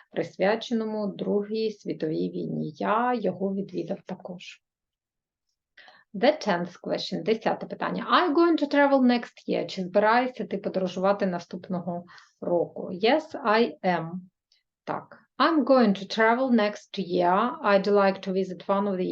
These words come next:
English-speaking countries. Я збираюсь подорожувати в наступному році і хотів би відвідати одну з англомовних країн. І останнє, the last question, eleventh. Are there any problems while traveling through a country? Чи є якісь проблеми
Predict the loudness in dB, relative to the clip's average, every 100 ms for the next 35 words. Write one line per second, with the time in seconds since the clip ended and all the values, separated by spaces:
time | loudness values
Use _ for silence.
0 | -4 -4 -6 -6 -6 -4 -6 -4 -4 -4
1 | -10 -16 -18 _ -20 -6 -2 0 2 2
2 | 0 -8 -8 -8 -6 -6 -6 -6 -8 -10
3 | -12 -12 -10 -8 -6 -6 -6 -6 -6 -4
4 | -6 -6 -8 -4 -4 -4 -6 -6 -4 -4
5 | -2 -2 -2 -4 -8 -8 -4 -4 -4 -8
6 | -8 -8 -12 -20 _ -10 -6 -6 -6 -8
7 | -8 -12 -10 -8 -8 -10 -14 -14 -10 -6
8 | -6 -6 -12 -10 -10 -10 -10 -10 -12 -18
9 | _ -8 -8 -8 -6 -2 0 0 -2 -4
10 | -12 _ -20 -20 -20 -20 0 4 6 8
11 | 8 6 4 0 -2 0 0 -2 -4 0
12 | 2 4 2 -2 -4 -2 -2 -2 -2 -2
13 | -2 -2 -4 -4 -4 -8 -8 -6 -6 -2
14 | 0 0 -2 -6 -6 -8 -4 -4 -4 -4
15 | -6